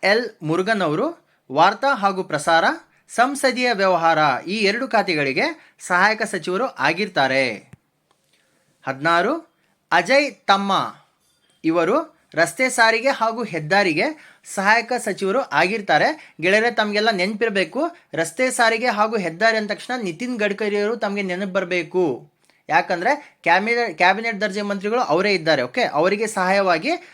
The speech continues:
ಅಜಯ್ ತಮ್ಮ ಅವರು ಕಾರ್ಯವನ್ನ ನಿರ್ವಹಿಸ್ತಾರೆ. ಹದಿನೇಳು, ಬಂಡಿ ಸಂಜಯ್ ಕುಮಾರ್. ಗೆಳೆಯರೆ, ಬಂಡಿ ಸಂಜಯ್ ಕುಮಾರ್ ಅವರು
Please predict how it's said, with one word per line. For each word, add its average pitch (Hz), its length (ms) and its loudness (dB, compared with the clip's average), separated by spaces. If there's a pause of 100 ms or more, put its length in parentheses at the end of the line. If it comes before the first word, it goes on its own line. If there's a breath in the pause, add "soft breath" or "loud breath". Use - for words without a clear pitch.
ಅಜಯ್ 202 280 -2
ತಮ್ಮ 196 200 0
ಅವರು 190 200 2
ಕಾರ್ಯವನ್ನ 185 540 2
ನಿರ್ವಹಿಸ್ತಾರೆ. 160 920 0 (640)
ಹದಿನೇಳು, 196 600 -2 (280 soft breath)
ಬಂಡಿ 220 360 0
ಸಂಜಯ್ 214 400 -2
ಕುಮಾರ್. 190 360 0 (760)
ಗೆಳೆಯರೆ, 143 600 -2 (100)
ಬಂಡಿ 220 300 0
ಸಂಜಯ್ 220 320 -2
ಕುಮಾರ್ 208 260 0
ಅವರು 254 340 -2